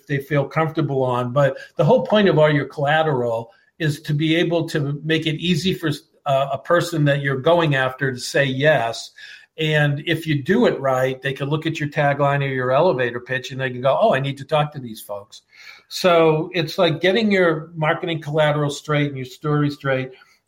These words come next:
Um, also, we, you know, we touched just a little bit, but getting a list of the six hundred to eight hundred global partner targets, we call it the global target list, that fit your stage of development and product,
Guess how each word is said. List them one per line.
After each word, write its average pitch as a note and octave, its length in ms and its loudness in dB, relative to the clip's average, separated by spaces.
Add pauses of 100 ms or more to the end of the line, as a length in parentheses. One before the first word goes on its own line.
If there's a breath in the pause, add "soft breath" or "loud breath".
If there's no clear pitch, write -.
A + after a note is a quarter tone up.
(120)
Um, E3 420 0 (280)
also, A#3 380 2
we, F#3 240 4
you E3+ 260 -2
know, D#3+ 80 2
we D3+ 140 2
touched F#3 400 -4
just E3 200 -6
a E3 40 -2
little F3+ 280 4
bit, C#3+ 200 2
but C#3+ 180 0
getting G#3+ 280 2
a G3 80 4
list F3+ 420 2
of C#3 320 2 (300 soft breath)
the D3+ 100 0
six F#3 320 -2
hundred F#3+ 320 2
to E3 80 0
eight D#3+ 220 2
hundred D#3+ 380 2
global D#3+ 420 2
partner F3 460 0
targets, C3 640 0
we D3+ 80 -2
call E3 220 2
it - 100 0
the B2 60 -6
global C#3 400 0
target D3 440 0
list, A#2+ 320 -4 (400 loud breath)
that D#3+ 320 2
fit G#3+ 240 2
your F3+ 100 4
stage F3+ 360 2
of E3 120 2
development D3 560 2
and B2+ 200 -4
product, D#3+ 640 2